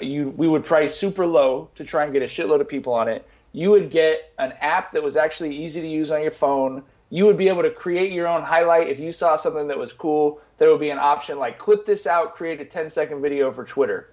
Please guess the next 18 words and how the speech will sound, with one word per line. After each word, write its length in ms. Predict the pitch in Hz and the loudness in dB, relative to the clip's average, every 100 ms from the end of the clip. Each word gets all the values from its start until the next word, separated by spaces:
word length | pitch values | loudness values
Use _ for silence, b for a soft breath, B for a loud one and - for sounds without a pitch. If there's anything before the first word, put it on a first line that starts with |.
| - | -4
with 160 | 139 | 0
our 140 | 139 131 | 2 2
logo 320 | 135 131 120 | 2 2 2
on 120 | 110 | 2
it 80 | 107 | -2
or 80 | 101 | -4
whatever, 280 | 101 98 98 | -4 -4 0
right? 280 | 117 139 | 2 2
Like, 320 | - 127 117 - b b b | 0 -2 -2 -12 b b b
they're 140 | 165 185 | 0 4
just 160 | 247 | 4
making 320 | 202 208 208 196 | 4 2 0 -4
it, 360 | 170 147 - _ _ _ _ _ _ | -4 -4 -8 _ _ _ _ _ _
they're 160 | - 196 | -2 -2
driving 560 | 151 160 220 233 208 165 | 0 2 4 4 -2 -6
people 320 | 190 170 160 | -10 -8 -8
to 220 | - 156 | -8 -6
Reddit, 340 | 120 - 104 | -2 -2 -4